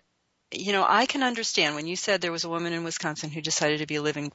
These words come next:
donor, I can see how that could have happened in reading your book. I can see how it would be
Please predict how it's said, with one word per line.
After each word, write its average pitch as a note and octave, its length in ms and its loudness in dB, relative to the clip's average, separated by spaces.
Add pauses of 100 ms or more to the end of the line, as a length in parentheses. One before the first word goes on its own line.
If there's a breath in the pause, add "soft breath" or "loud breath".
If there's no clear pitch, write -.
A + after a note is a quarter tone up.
donor, C#3+ 380 -2
I E3 160 4
can E3 160 0
see G3+ 360 0
how F3 260 0
that D3+ 380 0
could D3+ 180 -4
have D#3 100 -8
happened - 500 -4 (420 soft breath)
in D3+ 180 -2
reading D3 320 0
your C#3 120 -4
book. C#3 340 -6 (960)
I D#4 120 2
can D3+ 160 0
see F#3+ 460 0
how D3 560 2 (540 loud breath)
it E3 180 0
would D#3 240 -6
be D#3+ 400 -4